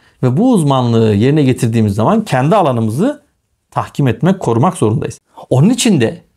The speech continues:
işte bu bir yoldaşlık derken filozofça yaşam, onu kastediyoruz. Filozofça yaşam öğrendikçe paylaşan, paylaştıkça yeni bilgilere ulaşan ve bu yeni bilgilerle de bir sistem oluşturan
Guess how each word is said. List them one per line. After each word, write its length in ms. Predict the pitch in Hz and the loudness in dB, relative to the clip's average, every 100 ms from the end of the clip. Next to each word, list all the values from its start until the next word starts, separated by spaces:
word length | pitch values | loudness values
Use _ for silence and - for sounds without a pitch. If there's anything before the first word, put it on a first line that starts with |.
| _ _ - | _ _ -12
işte 340 | - 135 143 | -2 0 2
bu 100 | 170 | 2
bir 100 | 175 | 4
yoldaşlık 640 | 139 135 135 147 - - 196 | 4 2 0 -2 -4 -4 0
derken 380 | 220 - 180 | 0 -2 -6
filozofça 500 | 131 135 123 139 - | -2 -2 -2 -2 -2
yaşam, 260 | 120 - 180 | -4 -2 -4
onu 140 | 143 | -4
kastediyoruz. 520 | - 107 - 104 - - | -4 -6 -6 -8 -8 -4
Filozofça 520 | 131 156 233 - 208 | 0 2 2 2 0
yaşam 440 | 135 - 240 - _ _ _ _ _ _ - | 0 0 -2 -4 _ _ _ _ _ _ -4
öğrendikçe 1200 | 139 165 190 208 208 175 240 - - 160 254 311 - | 0 2 2 2 2 0 -2 -4 -2 0 0 -4 -4
paylaşan, 680 | 151 151 151 - 180 269 - _ _ _ _ | 0 0 0 0 -2 -2 -12 _ _ _ _
paylaştıkça 720 | 165 175 202 208 - 233 - | -2 2 2 0 -2 -6 -2
yeni 320 | 202 147 180 214 | 0 2 0 0
bilgilere 340 | 175 160 143 | 0 0 2
ulaşan 480 | 123 117 226 269 - _ - | 0 0 -2 -4 -10 _ -2
ve 180 | 156 151 | 0 2
bu 140 | 202 | 2
yeni 260 | 233 269 262 | 2 2 2
bilgilerle 560 | 240 214 196 170 135 | 2 2 2 2 0
de 160 | 117 127 | 0 0
bir 240 | 202 175 | -2 -2
sistem 460 | 160 - 165 233 240 | -6 -6 -4 0 0
oluşturan 680 | 185 147 139 131 190 254 | 2 0 -2 -2 0 -2